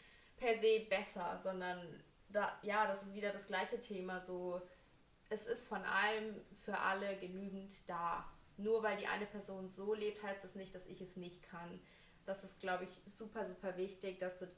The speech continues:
dass man das einfach sich vor Augen führt. Und, ähm, genau dann auch noch mal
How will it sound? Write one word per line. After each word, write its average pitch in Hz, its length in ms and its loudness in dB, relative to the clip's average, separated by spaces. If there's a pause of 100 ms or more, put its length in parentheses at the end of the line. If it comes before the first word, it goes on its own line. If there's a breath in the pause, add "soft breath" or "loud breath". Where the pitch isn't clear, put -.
dass 180 220 -4
man 180 120 -6
das 175 120 -8
einfach 175 320 -6
sich 175 220 -10
vor - 220 -6
Augen 170 240 -2 (160)
führt. 180 400 -6 (560 soft breath)
Und, 190 460 4 (180)
ähm, 180 560 0 (840)
genau 220 380 8
dann 214 300 4
auch - 160 2
noch 214 180 -2
mal 202 160 0